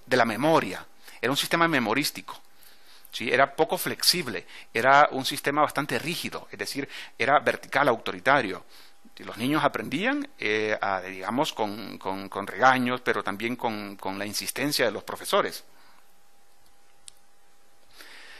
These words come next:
Veamos las consecuencias de esta forma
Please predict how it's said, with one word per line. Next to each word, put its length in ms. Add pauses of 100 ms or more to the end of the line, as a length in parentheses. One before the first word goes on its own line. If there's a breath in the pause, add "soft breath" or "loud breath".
(1900 loud breath)
Veamos 300
las 120
consecuencias 800
de 120
esta 200
forma 480